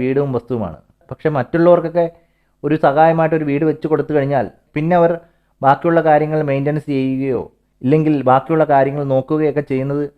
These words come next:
അവരവർ തന്നെ ആയിരിക്കും. ഇനിയിപ്പോൾ സർക്കാർ തന്നെ ഒരു വീട് വെക്കാൻ ഒരു പൈസ കൊടുത്തു കഴിഞ്ഞു കഴിഞ്ഞാൽ മാസം തോറും വന്ന് സർക്കാർ വന്ന് അതിൻ്റെ മെയിൻ്റെനൻസ് നോക്കുകയോ ഇല്ലെങ്കിൽ ഏതെങ്കിലും ഉപകരണങ്ങൾ കേടായാൽ അവർ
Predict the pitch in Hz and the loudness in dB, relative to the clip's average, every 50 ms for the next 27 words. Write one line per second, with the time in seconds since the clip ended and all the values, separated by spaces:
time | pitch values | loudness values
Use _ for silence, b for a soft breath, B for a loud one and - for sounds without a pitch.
0 | _ _ _ _ - - 113 135 151 170 185 185 185 185 175 160 151 135 120 107 | _ _ _ _ -6 -2 2 4 6 6 6 4 4 2 2 2 0 0 0 -2
1 | - 101 82 - _ _ _ - 127 131 139 139 160 156 156 156 139 135 - - | -6 -12 -16 -16 _ _ _ -6 -4 -4 0 0 0 0 2 2 0 0 2 4
2 | 175 175 180 185 185 180 185 185 180 175 170 165 156 160 170 165 160 151 - 165 | 6 6 6 6 4 2 2 2 2 2 2 2 0 2 0 0 0 -2 0 -2
3 | 160 160 160 156 156 135 139 135 170 156 151 139 135 - 156 147 135 131 135 135 | -2 0 0 0 0 -2 -2 0 -2 0 0 -2 -2 -2 0 0 0 0 -2 -4
4 | 131 131 131 123 101 87 _ _ _ _ _ 131 131 135 139 - 180 170 170 175 | -2 -2 -2 -4 -4 -6 _ _ _ _ _ -4 -2 -2 0 0 -2 -2 0 0
5 | 175 175 175 165 151 143 143 143 139 - 139 123 120 - - 156 165 170 165 143 | 2 2 2 0 0 -2 -2 -6 -6 -2 -2 -4 -4 0 2 2 4 4 2 0
6 | 135 131 135 131 131 _ _ _ _ _ _ - 117 131 147 139 127 123 127 135 | -2 -2 -6 -8 -10 _ _ _ _ _ _ -8 -4 -2 -2 -2 -2 -2 -2 -2
7 | 143 147 143 - 156 135 127 120 - 131 127 127 127 120 98 - - _ _ _ | -4 -6 -6 -6 -4 -4 -4 -4 -4 -6 -4 -2 -2 -2 -2 -4 -6 _ _ _
8 | _ - 127 131 143 147 147 147 135 135 139 143 147 147 143 127 127 143 147 151 | _ -6 -4 -2 -2 -2 0 2 2 2 2 2 0 -4 -4 0 2 4 4 4
9 | 147 151 151 147 135 135 135 135 135 135 135 135 123 107 - _ _ _ _ _ | 4 2 -4 -4 -2 0 2 2 4 4 2 2 0 -2 -6 _ _ _ _ _
10 | _ - 131 147 170 | _ -2 2 4 4